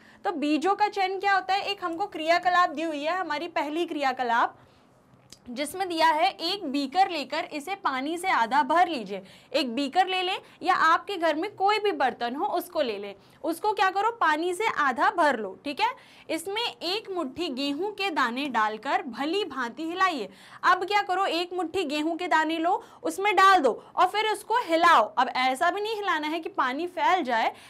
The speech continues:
ऐसे हिलाना है कि बीज जो हैं वो उसके अंदर क्या हो जाए, अंदर तक, सतह तक पहुंच जाए, ठीक है। कुछ समय प्रतीक्षा करें। जब वो सारे बीज जो हैं वो गीले हो जाएं तो उनको वैसा का वैसा रख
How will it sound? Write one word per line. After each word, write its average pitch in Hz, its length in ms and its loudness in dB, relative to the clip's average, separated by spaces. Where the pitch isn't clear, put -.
ऐसे 311 300 4
हिलाना 320 440 2
है 330 180 0
कि 440 140 0
बीज 320 400 0
जो 277 220 -4
हैं 294 180 -2
वो 403 140 -2
उसके 349 200 -8
अंदर 311 240 -4
क्या 392 180 -2
हो 403 160 -2
जाए, 302 240 -4
अंदर 254 260 -4
तक, 370 240 -4
सतह 254 360 -6
तक 349 240 -8
पहुंच 349 320 -4
जाए, 196 200 -10
ठीक 392 160 -2
है। 381 160 0
कुछ 480 180 -2
समय 339 400 2
प्रतीक्षा 359 600 -2
करें। 226 280 -6
जब 330 200 4
वो 453 100 2
सारे 370 300 2
बीज 349 400 0
जो 311 200 0
हैं 285 180 -4
वो 370 120 -4
गीले 294 360 0
हो 349 180 2
जाएं 247 340 -2
तो 370 120 -6
उनको 359 240 -2
वैसा 294 320 0
का 370 120 -2
वैसा 285 320 -6
रख 269 240 -4